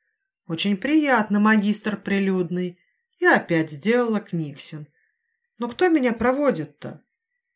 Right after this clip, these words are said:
Магистр Прилюдный вскинул бровь. "Я же сказал, он. Ключ, конечно". Я прикусила губу.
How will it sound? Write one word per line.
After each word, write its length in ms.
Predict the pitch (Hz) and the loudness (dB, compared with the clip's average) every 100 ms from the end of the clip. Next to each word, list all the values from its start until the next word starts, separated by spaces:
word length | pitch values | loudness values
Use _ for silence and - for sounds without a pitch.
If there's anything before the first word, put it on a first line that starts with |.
| _ _ _ _ | _ _ _ _
Магистр 580 | 190 185 160 170 - 185 | -2 0 0 -4 -4 -4
Прилюдный 580 | - 185 185 285 262 220 | -2 0 0 0 0 -2
вскинул 560 | - - 202 208 202 | -2 -4 -2 0 -2
бровь. 460 | 175 170 160 139 - _ _ _ _ _ | -4 -4 -4 -6 -16 _ _ _ _ _
"Я 160 | 180 | -4
же 100 | 180 | -2
сказал, 540 | 170 - 226 247 294 208 | -4 -4 -4 0 0 0
он. 260 | 220 160 147 - | -2 -4 -8 -8
Ключ, 320 | 196 320 320 | -2 -2 -2
конечно". 760 | - 190 175 - - 151 143 _ _ _ _ _ _ _ _ _ | -2 -2 -4 -6 -10 -16 -20 _ _ _ _ _ _ _ _ _
Я 320 | 170 165 180 | -2 0 0
прикусила 640 | 185 - 277 254 208 202 208 | -2 -8 -8 -8 -6 -4 -6
губу. 720 | 190 196 175 147 143 143 | -6 -8 -8 -12 -14 -18